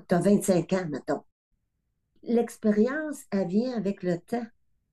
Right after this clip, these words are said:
C'est, il y a pas un livre qui va te donner ça, il y a pas un diplôme qui va te donner ça. Fait que, ils sont en apprentissage. Alors, avec leurs limites, je dirais parfois,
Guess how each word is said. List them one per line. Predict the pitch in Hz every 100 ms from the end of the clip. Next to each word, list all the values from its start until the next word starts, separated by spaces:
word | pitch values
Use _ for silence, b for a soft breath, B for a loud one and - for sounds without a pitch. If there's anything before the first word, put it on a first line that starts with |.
| _ _ _ _ _ _ _ _ _ -
C'est, | - 196 180 -
il | 208 208
y |
a | 208
pas | 208 330
un | 285
livre | 240 302 294
qui | -
va | 214 226
te | 175
donner | 202 190 185
ça, | - 285 285
il | 208
y | 202
a | 185 B B _ _
pas | - 339
un | 285
diplôme | 208 214 262 269 254
qui | 214
va | 208 202
te | 170
donner | 190 180 165
ça. | - 269 285 _ _ _ _ _ _ _
Fait | 214 208
que, | 233 214 - - - - _ _ -
ils | 214
sont | - 285
en | 294
apprentissage. | 269 277 294 285 - 370 262
Alors, | 208 233 240
avec | 254 285 269
leurs | 277 262 240 247 -
limites, | 233 269 294 403 - -
je | 208
dirais | 208 277 285 349
parfois, | - 240 - 262